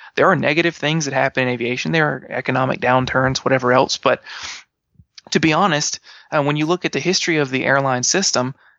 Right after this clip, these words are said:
it's, it's very, you know, sine curve looking. You know, it, it's not a flat, you know, retail sales usually do pretty decent. They spike in December and, <laughs> you know, the rest of the year, they're, they're pretty flat. The economic downturn, they come down a little bit, but they're pretty flat.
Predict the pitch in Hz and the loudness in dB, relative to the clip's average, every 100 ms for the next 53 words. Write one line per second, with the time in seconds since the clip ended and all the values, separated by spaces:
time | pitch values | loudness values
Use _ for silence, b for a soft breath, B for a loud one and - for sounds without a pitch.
0 | b 160 160 - - - - 135 117 123 | b -2 -2 -2 -4 -2 -2 -2 -2 0
1 | 127 131 131 131 _ _ - 131 120 - | 0 -2 -4 -8 _ _ -8 -4 0 2
2 | 156 160 151 139 123 110 107 120 117 95 | 4 4 2 0 -2 -2 -6 -6 -6 -6
3 | 71 - - 135 131 - 143 - 139 - | -8 -14 -8 0 2 2 0 0 -4 0
4 | 156 151 151 - 147 - 127 131 127 B | 2 2 0 0 0 0 -2 -2 -4 B
5 | B 139 175 - 170 156 - 151 156 - | B -2 0 2 2 2 0 0 -2 -4
6 | 151 151 143 143 - 135 131 127 - - | -4 -2 -2 -2 -2 0 0 0 -4 -8
7 | - 120 117 - 139 143 139 127 - 143 | -4 -2 0 2 0 2 -2 0 0 0
8 | 147 156 156 B B - 127 127 123 - | 0 -2 -2 B B -6 -2 -2 -4 -6
9 | - 180 - 160 139 139 147 156 156 147 | -4 -2 -2 -2 2 4 4 0 -4 -2
10 | 156 156 B B 175 180 180 - - - | -2 -2 B B -2 0 0 -2 -2 -4
11 | - - - - B B B - - - | -2 -2 -2 -6 B B B -4 -4 0
12 | 196 185 - 160 160 165 - 175 180 - | -2 0 -2 -2 -2 -4 -6 -6 -4 -6
13 | - 165 151 131 131 - - - - - | -2 -2 -2 -2 -6 -6 -6 -6 -4 -4
14 | - - 160 - - - | -2 -4 -2 -2 0 -2